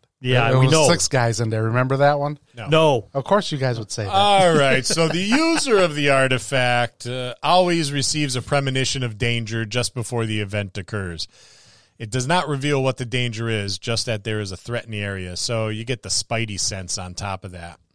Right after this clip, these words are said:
Speaker 1: Ooh, tingles and everything.
Speaker 3: Yep. Secondary powers, you get levitation, fly, infravision, and detect traps and, and secret doors. I, I think the levitation thing is cool. You
Speaker 1: Well, an-,
Speaker 3: know, you
Speaker 1: anytime
Speaker 3: can
Speaker 1: you can hover, like, an inch or two off the floor and just kinda
Speaker 3: Yeah.
Speaker 1: float across, it's that,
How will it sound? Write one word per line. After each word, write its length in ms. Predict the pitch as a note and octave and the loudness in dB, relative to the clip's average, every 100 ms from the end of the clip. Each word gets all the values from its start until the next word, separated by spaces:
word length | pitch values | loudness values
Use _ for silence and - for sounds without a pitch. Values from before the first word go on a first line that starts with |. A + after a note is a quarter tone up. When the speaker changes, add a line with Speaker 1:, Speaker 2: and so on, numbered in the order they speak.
| _ _ - | _ _ -20
Speaker 1:
Ooh, 260 | B2 A#2 G2+ | -20 -20 -16
tingles 440 | - C#3 C3+ C3 A2 | -6 -6 -4 -6 -6
and 60 | |
everything. 400 | G#2 A2+ G2+ F#2+ G2 | -6 -6 -8 -10 -10
Speaker 3:
Yep. 200 | G#2 - _ | -10 -12 _
Secondary 640 | - - E3+ E3+ D3+ C#3+ | -6 -2 -2 -2 -2 -2
powers, 480 | B2+ C3+ C3 C3+ B2+ | 0 2 4 2 0
you 60 | A#2 | -2
get 120 | A2+ | -4
levitation, 800 | G#2+ A2 G#2 A#2 A#2+ - A#2 A2+ | -2 -4 -4 -2 -2 -2 -6 -8
fly, 600 | - A2+ A2 A2 G#2+ G#2+ - _ _ _ _ | -6 -2 0 0 0 -4 -10 _ _ _ _
infravision, 760 | A2+ A2 A2+ G#2 A2 G#2 A2 G#2 | -12 -6 -6 -2 -2 -2 -4 -4
and 280 | G2+ G2+ G2 | -4 -6 -8
detect 380 | G2 - A2 | -8 -6 -6
traps 420 | - A#2 G#2 - - | -6 -4 -4 -4 -6
and, 280 | G2 G2 | -6 -10
and 240 | - G2 F#2 | -12 -14 -8
secret 480 | - A#2+ G#2+ G2+ F2 | -6 -6 -6 -10 -6
doors. 340 | G#2 F#2+ F2+ | -6 -4 -6
I, 240 | - B2 - | -6 -6 -4
I 120 | A#2+ | -4
think 180 | E3+ F3+ | -4 -4
the 100 | D#3+ | 0
levitation 800 | C3+ C3+ B2+ C3 C3 - B2+ | 2 0 -2 -2 -2 -2 -6
thing 280 | G#2+ A2+ G#2+ | -6 -4 -4
is 160 | F#2+ F#2 | -4 -8
cool. 500 | - G#2+ G2+ F#2+ F2 _ _ _ _ _ _ _ | -6 -6 -4 -6 -10 _ _ _ _ _ _ _
You 100 | A2 | -4
Speaker 1:
Well, 40 | G#2 | -2
an-, 60 | |
Speaker 3:
know, 120 | G2+ | 0
you 60 | G2+ | 0
Speaker 1:
anytime 240 | D#3 D#3+ | 0 2
Speaker 3:
can 60 | D3+ | 2
Speaker 1:
you 80 | C3+ | 0
can 80 | A#2 | -2
hover, 260 | C3 B2+ | -2 -2
like, 140 | A#2 G#2+ | -2 -4
an 80 | G#2 | -8
inch 260 | C3 A#2 | -6 -6
or 60 | A2+ | -8
two 280 | - A#2 A2 | -8 -6 -4
off 200 | G#2+ - | -6 -8
the 80 | |
floor 320 | G#2 - A2 G#2 | -16 -10 -8 -6
and 100 | G2 | -8
just 140 | - | -8
kinda 160 | G#2+ A2+ | -6 -6
Speaker 3:
Yeah. 180 | G2+ | -6
Speaker 1:
float 240 | G2+ C3+ A#2+ | -2 -2 -2
across, 380 | A2 A#2 G#2+ G#2 | -6 -8 -8 -10
it's 100 | G2+ | -10
that, 180 | A2 | -12